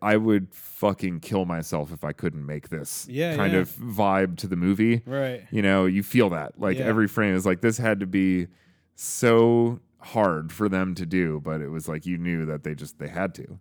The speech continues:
Speaker 1: Like,
Speaker 2: Mm-hmm.
Speaker 1: they couldn't, they couldn't possibly consider not doing it.
Speaker 2: Yeah.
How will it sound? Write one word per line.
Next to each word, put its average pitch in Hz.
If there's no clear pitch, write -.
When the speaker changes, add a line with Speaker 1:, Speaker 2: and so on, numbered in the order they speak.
Speaker 1:
Like, 123
Speaker 2:
Mm-hmm. 127
Speaker 1:
they 135
couldn't, 78
they 95
couldn't 120
possibly 113
consider 87
not 71
doing 64
it. -
Speaker 2:
Yeah. 110